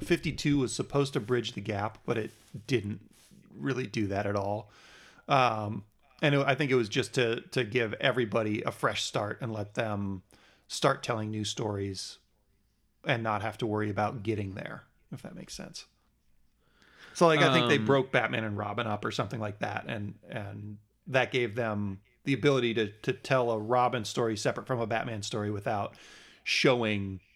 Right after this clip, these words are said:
Speaker 1: the schism that happened.
Speaker 2: Um, did, so after that happened, I think the first story arc that was in Detective Comics was a Two-Face story called Face the Face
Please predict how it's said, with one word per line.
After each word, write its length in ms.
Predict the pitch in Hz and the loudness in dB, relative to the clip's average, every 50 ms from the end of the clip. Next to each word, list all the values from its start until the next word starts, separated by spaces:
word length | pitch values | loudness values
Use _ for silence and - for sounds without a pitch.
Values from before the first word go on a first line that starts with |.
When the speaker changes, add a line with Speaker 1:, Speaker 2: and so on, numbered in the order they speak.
| _ - | _ -4
Speaker 1:
the 80 | 170 | -4
schism 440 | 170 - - - 117 101 101 123 123 | -4 -2 -2 -2 -2 -2 -2 -6 -6
that 100 | 120 117 | -6 -8
happened. 400 | - - - - - - - - - _ _ _ _ _ _ _ _ _ _ _ _ _ _ _ - - - - - - - - | -10 -12 -12 -12 -12 -12 -12 -14 -16 _ _ _ _ _ _ _ _ _ _ _ _ _ _ _ -20 -20 -20 -20 -20 -20 -8 -2
Speaker 2:
Um, 340 | 151 139 131 127 117 117 - _ - | 0 2 2 2 0 -2 -6 _ -2
did, 240 | 131 131 135 131 104 - - | 0 2 2 0 0 -8 -8
so 480 | 131 - - 143 131 127 123 113 - - | -4 0 4 4 6 6 4 2 0 2
after 360 | - 120 117 120 - - 160 | 2 2 2 2 0 0 2
that 160 | 131 123 107 113 | 2 2 2 2
happened, 520 | 117 104 101 107 - 131 131 131 131 123 - | 2 0 0 0 0 0 0 -2 -2 -2 -2
I 60 | 113 | -2
think 180 | 123 139 131 - | -2 -2 -2 -2
the 60 | 110 | -4
first 760 | - - - - - 127 123 127 120 - - - - - - - _ _ _ _ _ _ _ _ _ - | -6 -8 -6 0 2 2 2 2 0 -2 -4 -8 -8 -12 -16 -20 _ _ _ _ _ _ _ _ _ -10
story 560 | - - - - - 127 120 120 123 127 127 | -8 -6 -4 -2 0 2 4 4 4 4 2
arc 260 | 120 120 120 123 - | 2 2 0 0 -2
that 100 | - 101 | -2 0
was 140 | 98 113 113 | 0 0 0
in 140 | 120 120 113 | 0 -2 -2
Detective 460 | 113 104 - - 110 - - 113 101 | -4 -4 -2 -2 -2 -2 -2 -4 -4
Comics 460 | - 113 104 107 110 117 123 - - 117 | -2 -2 -2 0 0 -2 -2 -4 -4 -2
was 420 | 110 107 104 98 98 98 101 101 | 0 2 4 4 4 2 0 0
a 100 | - 104 | -4 -4
Two-Face 640 | - - - - 123 117 - - 147 143 143 151 143 | -4 -4 -2 0 0 0 0 0 0 2 2 0 -2
story 360 | - - - 135 135 143 143 143 | -4 -4 -2 0 2 2 2 2
called 240 | - 123 110 104 - | 2 2 2 2 0
Face 340 | - - 110 110 110 - | -2 -2 0 0 0 -2
the 100 | - - 107 | -4 -4 -4
Face 560 | - - 101 90 92 113 131 - - - - | -2 0 0 0 2 0 -2 -4 -8 -12 -14